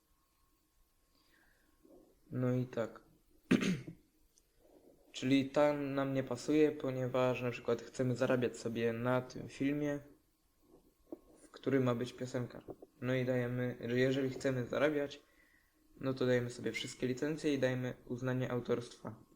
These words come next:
No i wyskakują nam te piosenki, e, które właśnie, jeżeli na nie wejdziemy,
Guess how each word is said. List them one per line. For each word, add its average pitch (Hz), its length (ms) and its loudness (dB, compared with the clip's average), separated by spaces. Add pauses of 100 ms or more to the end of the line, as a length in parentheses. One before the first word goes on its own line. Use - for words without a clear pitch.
(1700)
No 127 60 0
i 139 60 0
wyskakują 131 440 -4
nam 120 280 -2
te 135 120 -4
piosenki, 135 840 -8 (1160)
e, 117 300 0
które 123 680 2
właśnie, 117 600 -6 (500)
jeżeli 123 280 0
na 120 120 0
nie 120 140 -2
wejdziemy, 123 520 0